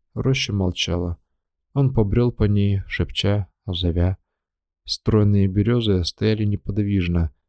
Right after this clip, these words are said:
ветви их свисали, как безжизненные руки, как руки пленных девушек, покорно ожидающих воли своих завоевателей.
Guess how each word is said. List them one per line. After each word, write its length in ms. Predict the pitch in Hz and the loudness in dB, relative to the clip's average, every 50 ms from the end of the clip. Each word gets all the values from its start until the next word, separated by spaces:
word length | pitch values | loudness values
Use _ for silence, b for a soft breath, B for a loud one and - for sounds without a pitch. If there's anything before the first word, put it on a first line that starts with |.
| _ _ _ | _ _ _
ветви 380 | - 127 135 135 135 127 101 95 | -2 0 0 0 0 0 0 0
их 100 | 90 - | 0 -2
свисали, 560 | - 107 95 87 - - - 123 123 117 110 | -4 -4 -2 -2 -2 -2 0 0 0 0 0
как 240 | 104 - 104 95 95 | -2 -2 -4 -4 -2
безжизненные 800 | 87 98 90 90 107 117 120 117 113 110 107 104 104 104 101 101 | 0 0 0 2 2 0 0 0 0 0 0 0 -2 -2 0 0
руки, 480 | 98 107 101 92 - - 85 85 82 - _ _ _ - | 0 0 -2 -2 -4 -4 -2 -4 -4 -4 _ _ _ -4
как 260 | - 101 87 - - - | -2 -2 -2 -2 -4 -4
руки 360 | - 101 98 120 127 - - | 0 0 2 0 0 -2 -4
пленных 540 | - - - 98 92 95 92 95 95 92 95 | -6 -4 -2 0 0 2 0 0 0 -2 -2
девушек, 580 | 95 101 98 92 90 87 - - - - - - _ _ _ _ - - - | -2 -2 0 0 0 0 0 0 -2 -6 -10 -14 _ _ _ _ -4 0 0
покорно 460 | 92 - - 104 98 95 92 90 90 | 0 0 0 0 2 2 2 2 2
ожидающих 720 | 85 90 90 87 90 98 92 87 87 - - - 92 - - | 2 2 0 0 2 2 2 2 0 -2 -2 -4 -6 -6 -6
воли 240 | 104 110 117 110 107 | -4 -4 -2 -2 -2
своих 360 | 101 - - - 92 90 95 | -4 -2 -2 -2 -4 -2 -4
завоевателей. 800 | 90 92 92 92 92 90 92 90 85 - - 95 - 90 87 - | -4 -2 -2 0 0 0 0 -2 -4 -4 -6 -6 -6 -6 -6 -8